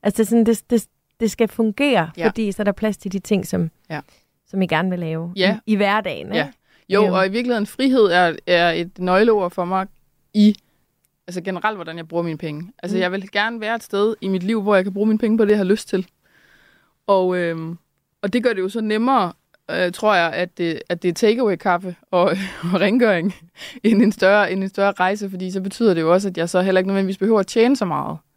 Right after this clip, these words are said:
Speaker 1: Ja.
Speaker 2: Øhm, det gør jeg jo så alligevel, fordi man bor i København og alle, alle mulige andre forhold og sådan noget. Men jeg vil gerne have frihed til for eksempel, og, og at vi kan tage hjem til min familie, når vi vil. Og ikke når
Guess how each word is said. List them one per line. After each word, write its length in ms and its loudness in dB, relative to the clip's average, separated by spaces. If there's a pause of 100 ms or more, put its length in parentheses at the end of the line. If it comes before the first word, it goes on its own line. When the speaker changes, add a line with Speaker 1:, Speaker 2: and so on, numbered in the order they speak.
(220)
Speaker 1:
Ja. 100 -4 (300)
Speaker 2:
Øhm, 580 0 (640)
det 80 -6
gør 80 2
jeg 80 6
jo 60 4
så 100 -4
alligevel, 280 0
fordi 100 -8
man 160 -4
bor 120 4
i 40 0
København 420 0
og 100 -6
alle, 240 -4
alle 120 -2
mulige 180 0
andre 200 0
forhold 300 -4
og 60 -10
sådan 60 -14
noget. 120 -12
Men 100 -6
jeg 80 0
vil 80 -4
gerne 160 -2
have 60 -10
frihed 320 -4
til 160 -8
for 80 -16
eksempel, 380 0 (440)
og, 280 2
og 280 2
at 180 0
vi 80 -2
kan 120 -4
tage 120 -4
hjem 160 4
til 100 0
min 180 2
familie, 500 2 (120)
når 120 2
vi 120 2
vil. 240 -2 (220)
Og 140 2
ikke 160 -2
når 160 -6